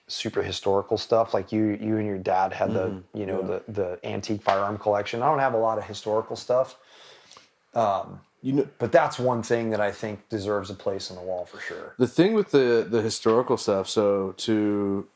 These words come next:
Speaker 2: add clarity, I grew up with an antique firearms collection, um, with a major-, with a majority of the pieces from the Confederacy, um, but some of the pieces dated back to the Revolutionary War. And I think it's one of those things, since I always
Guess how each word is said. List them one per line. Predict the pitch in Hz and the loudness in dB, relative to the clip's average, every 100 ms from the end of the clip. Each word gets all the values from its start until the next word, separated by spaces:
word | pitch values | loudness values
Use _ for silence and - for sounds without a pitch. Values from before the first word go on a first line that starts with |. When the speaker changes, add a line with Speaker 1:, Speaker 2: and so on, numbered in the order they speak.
| _ | _
Speaker 2:
add | 107 113 - | 2 2 2
clarity, | - 113 110 98 98 | 2 4 4 2 2
I | 101 | 2
grew | 107 113 110 | 2 2 2
up | 107 | 2
with | 98 | 2
an | 95 90 | 2 2
antique | 101 107 95 | 0 0 0
firearms | 101 104 104 98 | 2 4 2 -2
collection, | - 98 95 - 95 95 - - - - | -2 0 0 -2 -6 -6 -10 -20 -20 -4
um, | 98 104 101 95 92 92 - | 2 4 4 0 -2 -8 -6
with | 107 - _ _ _ _ _ 107 | -8 -8 _ _ _ _ _ -2
a | |
major-, | 113 117 151 123 | 2 4 4 6
with | 143 | 4
a | 139 | 4
majority | 147 143 165 180 | 4 6 4 4
of | 131 | 2
the | |
pieces | 131 120 120 107 | 0 0 0 0
from | 104 | 0
the | 101 | -2
Confederacy, | 98 113 107 101 92 98 95 - - - - | -2 2 2 2 0 -2 -2 -6 -20 -20 -8
um, | - 104 104 98 95 | 2 4 4 2 4
but | 117 104 | 4 4
some | 131 131 | 4 4
of | |
the | 117 | 2
pieces | 120 107 101 | 0 0 2
dated | 110 104 | 4 4
back | 104 104 101 | 4 2 2
to | 101 | -2
the | 101 | 2
Revolutionary | 101 98 98 95 98 95 | 2 2 0 0 -2 0
War. | 95 101 98 95 - - - - | 2 2 0 -2 -10 -20 -10 2
And | 110 110 | 4 4
I | 120 | 4
think | 165 160 147 - - - _ | 4 4 2 -10 -16 -20 _
it's | 117 - 120 | -4 0 4
one | 135 | 6
of | 135 | 6
those | 120 - | 2 2
things, | 117 117 | 0 2
since | 120 104 | 0 4
I | |
always | 104 104 107 98 - | 4 4 2 -2 -8